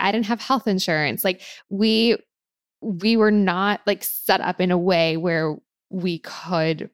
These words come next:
really survive much longer. So we, like, had the very honest conversation of, "We're doing this, but we're gonna go into credit card debt."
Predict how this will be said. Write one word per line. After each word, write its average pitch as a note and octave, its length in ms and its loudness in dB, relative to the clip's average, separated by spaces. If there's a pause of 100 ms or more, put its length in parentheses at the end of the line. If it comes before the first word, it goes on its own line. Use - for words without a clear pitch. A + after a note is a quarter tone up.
(180)
really F3+ 300 0
survive F3 500 -4
much E3+ 240 -6
longer. F3 440 -4
So A#3+ 180 -2
we, G#3 280 0
like, G3 200 0
had F3+ 300 -4
the F3+ 60 -6
very E3+ 260 0
honest E3+ 300 -4
conversation E3 800 -2
of, D#3+ 180 -6
"We're F#3+ 100 -2
doing F#3+ 340 0
this, E3+ 360 -4 (540)
but G3 200 4
we're F#3+ 120 2
gonna F#3+ 160 2
go F3+ 100 0
into F3 140 -2
credit - 260 -4
card - 220 -8
debt." - 420 -12